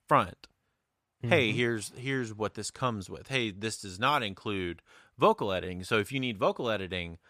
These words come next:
Speaker 1: like, I can do it. That will be extra. Or I can send you to some guys that, like, that's all they do are vocal edits.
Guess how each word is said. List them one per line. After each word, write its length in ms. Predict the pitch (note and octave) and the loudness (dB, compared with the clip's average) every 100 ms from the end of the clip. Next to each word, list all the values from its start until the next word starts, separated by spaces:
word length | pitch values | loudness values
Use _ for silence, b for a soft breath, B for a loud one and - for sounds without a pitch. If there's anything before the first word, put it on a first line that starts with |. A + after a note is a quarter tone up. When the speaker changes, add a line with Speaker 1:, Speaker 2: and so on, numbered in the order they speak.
| b b | b b
Speaker 1:
like, 280 | F#2+ F2+ - _ _ | -6 -6 -8 _ _
I 180 | C3+ C#3 | 6 6
can 360 | C#3 - D3 D3+ | 4 0 2 2
do 160 | G3+ | 2
it. 220 | F#3+ D#2+ F#2+ | 2 0 0
That 160 | G#2+ | 0
will 100 | G2+ | 0
be 180 | G2 A#2+ | -2 -2
extra. 420 | C#3+ - - G2+ - - | -2 -2 -2 -2 -2 -2
Or 340 | F#3+ E3 C#3 | 4 6 6
I 120 | B2 B2+ | 4 0
can 120 | C3+ | -2
send 200 | - F3 | -2 -2
you 60 | D#3 | -2
to 120 | D#3+ | -4
some 180 | F3 F3 | -4 4
guys 340 | F3 F#3 D#3 | 4 4 2
that, 140 | D3 - _ _ | -2 -4 _ _
like, 280 | B2+ A#2+ G#2 | 0 2 6
that's 240 | A2 E3 - | 8 8 6
all 280 | B2+ C#3 C3+ | 6 6 6
they 180 | C3+ B2+ | 6 4
do 380 | A#2 E3+ G2 F#2+ | 4 4 4 2
are 160 | F#2+ | 0
vocal 380 | G2 G#2+ - F2+ | 4 2 2 -4
edits. 440 | F2 F2 - - | -4 -10 -14 -14